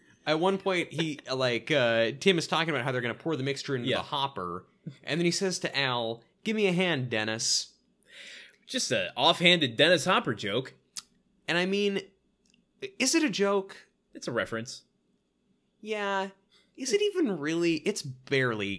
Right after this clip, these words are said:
Speaker 1: qualifies as a
Speaker 2: It's
Speaker 1: reference. Like, I'll grant you it's a reference, but it's barely even that.
Speaker 2: <laughs>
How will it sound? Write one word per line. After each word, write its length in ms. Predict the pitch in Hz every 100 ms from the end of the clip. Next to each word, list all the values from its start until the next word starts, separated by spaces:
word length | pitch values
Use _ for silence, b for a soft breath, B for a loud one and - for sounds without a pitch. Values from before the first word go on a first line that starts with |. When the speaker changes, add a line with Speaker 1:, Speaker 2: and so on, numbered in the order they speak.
| -
Speaker 1:
qualifies 540 | 135 101 101 101 87 -
as 40 | 104
a 20 |
Speaker 2:
It's 80 | 95
Speaker 1:
reference. 400 | 92 95 90 160
Like, 120 | 185
I'll 120 | 214
grant 280 | 139 147 123
you 120 | 120
it's 120 | 101
a 80 | 101
reference, 440 | 95 90 90 82
but 160 | - 107
it's 140 | 117 -
barely 500 | - 120 110 101 95
even 320 | 92 82 80
that. 280 | 80 73
Speaker 2:
<laughs> 60 | -